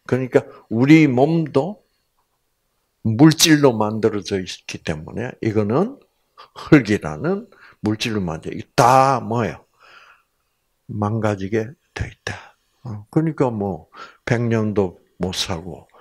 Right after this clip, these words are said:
다, 어, 망가져서, 어, 묻어버리면 흙으로 다 돌아가 버리잖아. 응. 모든 것이 그렇게 되어 있는, 우리가 살고 있는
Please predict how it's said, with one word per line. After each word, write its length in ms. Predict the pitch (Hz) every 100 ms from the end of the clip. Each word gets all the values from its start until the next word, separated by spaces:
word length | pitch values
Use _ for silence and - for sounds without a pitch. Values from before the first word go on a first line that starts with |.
| _ -
다, 400 | 92 92 98 - _ _ -
어, 180 | 87 _ _ _ _ _ _ _ _ - - _ _
망가져서, 920 | - 113 101 87 87 - - 113 143 - - - _ -
어, 260 | 78 - _ _ _ _
묻어버리면 1080 | - 104 110 107 98 - 92 85 98 143 190 _ _ _ _
흙으로 460 | - - 107 87 - -
다 300 | - - - -
돌아가 360 | - - - - -
버리잖아. 440 | - - - - _ _ _ _ _ _ _ _ _ _ 165
응. 160 | 156 85 _ _ _ _ _ _ _ _ _ _ _ _
모든 720 | - 120 127 156 170 214 214
것이 320 | 175 127 147
그렇게 420 | - - - 110 -
되어 160 | 82
있는, 280 | 80 104 135 - - - -
우리가 540 | 104 131 151 151 139
살고 560 | - - 113 104 104 98
있는 380 | 113 151 156